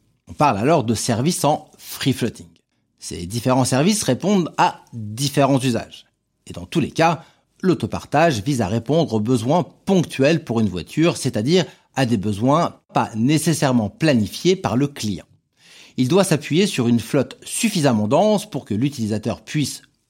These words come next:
plus ou moins spontanément, décider de louer un véhicule et en trouver un. Le maillage est donc clé. Plus le territoire est maillé, plus le service est facile d'accès, plus il est attractif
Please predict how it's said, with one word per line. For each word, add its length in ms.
plus 320
ou 60
moins 180
spontanément, 680
décider 580
de 120
louer 280
un 140
véhicule 640
et 260
en 120
trouver 520
un. 120
Le 140
maillage 400
est 60
donc 340
clé. 300
Plus 180
le 120
territoire 380
est 80
maillé, 500
plus 200
le 120
service 640
est 120
facile 540
d'accès, 540
plus 280
il 100
est 120
attractif 680